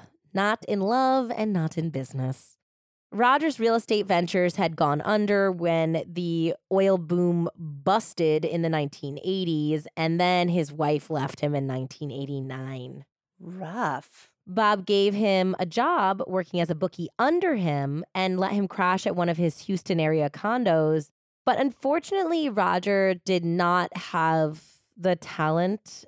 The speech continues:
Speaker 1: and brains necessary to run the business like Bob, and he ended up getting Bob in a lot of trouble. He, he kind of ended up exposing him, I think is how they referred to it,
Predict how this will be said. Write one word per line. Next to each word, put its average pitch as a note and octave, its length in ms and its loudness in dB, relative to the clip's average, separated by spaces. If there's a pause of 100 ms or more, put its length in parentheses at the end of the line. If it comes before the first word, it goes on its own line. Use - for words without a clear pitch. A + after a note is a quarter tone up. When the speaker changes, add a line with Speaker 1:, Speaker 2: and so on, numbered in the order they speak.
(140)
Speaker 1:
and D#3 760 0
brains D#3 500 0
necessary D#3 800 0
to F3+ 220 -6
run D3+ 280 0
the D3+ 80 0
business D3 580 -4
like G3 280 -2
Bob, A3 440 0
and F#3+ 160 0
he A3+ 260 -2
ended G3+ 380 0
up D#3+ 380 2 (420)
getting G#3+ 280 2
Bob E3 280 4
in E3+ 80 2
a E3 60 4
lot D3 160 4
of C#3 80 -2
trouble. D3+ 300 -4
He, F3 540 2
he F#3+ 120 -2
kind F3+ 240 2
of E3 60 2
ended D#3+ 180 2
up D#3 220 0
exposing D#3+ 880 0
him, G#3+ 520 0 (120)
I G3+ 60 0
think F3+ 200 -2
is F3 120 0
how D#3 180 2
they D#3+ 120 2
referred D#3+ 420 -2
to E3+ 180 2
it, E3 180 2